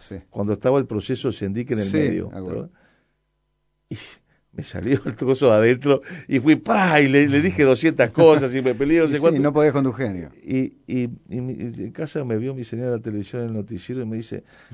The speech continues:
Speaker 2: "Y suerte que ibas a no pelearte más", y las cosas. Entonces, a ver, todos somos humanos.
Speaker 1: Está
Speaker 2: Este,
Speaker 1: bien, pero de nuevo,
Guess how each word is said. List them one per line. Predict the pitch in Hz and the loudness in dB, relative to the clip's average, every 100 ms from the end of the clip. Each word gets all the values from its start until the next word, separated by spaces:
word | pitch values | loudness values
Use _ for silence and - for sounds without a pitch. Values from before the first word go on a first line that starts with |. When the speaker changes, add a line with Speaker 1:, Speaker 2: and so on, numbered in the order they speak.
| 104 | -14
Speaker 2:
"Y | 160 | -12
suerte | - 208 226 - 175 | -8 -6 -6 -6 -2
que | 117 | 0
ibas | 123 120 - | 0 0 0
a | 107 | 0
no | 117 | 0
pelearte | 120 110 120 110 107 | -2 -2 -2 -2 -4
más", | 104 127 123 113 | -4 -2 -2 -4
y | |
las | 101 | -10
cosas. | 120 135 | -10 -12
Entonces, | 156 170 - | -12 -8 -4
a | |
ver, | 139 | -4
todos | 139 208 175 | -4 -8 -6
somos | 160 131 - | -6 -8 -6
humanos. | 98 87 85 - _ _ _ _ _ _ | -6 -6 -8 -12 _ _ _ _ _ _
Speaker 1:
Está | 123 175 | -4 2
Speaker 2:
Este, | |
Speaker 1:
bien, | 185 | 2
pero | 156 147 | 4 4
de | 165 | 4
nuevo, | 175 113 92 | 2 -2 -6